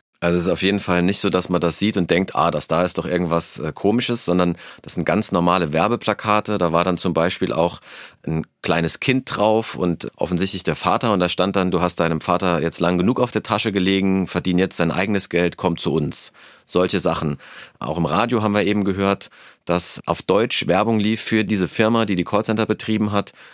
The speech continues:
um eben direkt zu sehen, ah, wer das hört auf Deutsch und sich dann meldet, dann wissen wir schon, der spricht Deutsch. Also das war schon ganz gezielt, um die anzusprechen. Und ja, also, aber auf den ersten Blick hätte man das auf jeden Fall nicht erkannt.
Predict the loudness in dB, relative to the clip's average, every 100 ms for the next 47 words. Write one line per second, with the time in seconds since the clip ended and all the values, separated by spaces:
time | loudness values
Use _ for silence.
0 | -6 -2 2 2 2 2 0 -2 -6 -2
1 | 0 2 2 2 2 0 2 2 2 0
2 | 2 2 2 0 0 0 2 2 2 0
3 | 0 0 0 0 0 0 -2 -6 -8 -4
4 | -2 -2 -4 -2 -2 0 0 0 0 0
5 | -2 -4 -4 -2 -2 -2 -2 0 0 -2
6 | -4 -4 -2 -2 -4 -6 -20 -20 -20 _
7 | -2 0 0 -2 -8 -2 0 0 -4 -6
8 | -8 _ -4 2 2 2 0 0 0 0
9 | -2 0 0 0 -2 0 0 0 0 0
10 | 0 0 0 -2 -4 -6 -12